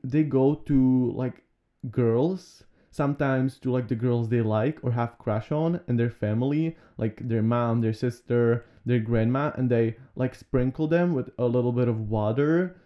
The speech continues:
which is supposed to be symbolic and give them, like, health and prettiness for the next year.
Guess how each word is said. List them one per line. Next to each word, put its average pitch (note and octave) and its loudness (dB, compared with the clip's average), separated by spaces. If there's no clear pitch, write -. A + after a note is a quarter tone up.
which C3+ -2
is B2+ -4
supposed B2 0
to C3 -4
be B2 2
symbolic A#2 0
and A2+ -2
give A2 -2
them, A2+ 0
like, A2 -4
health A#2+ 0
and A2+ 0
prettiness A#2+ 0
for A#2 2
the A2 0
next A#2+ -2
year. C#3+ 2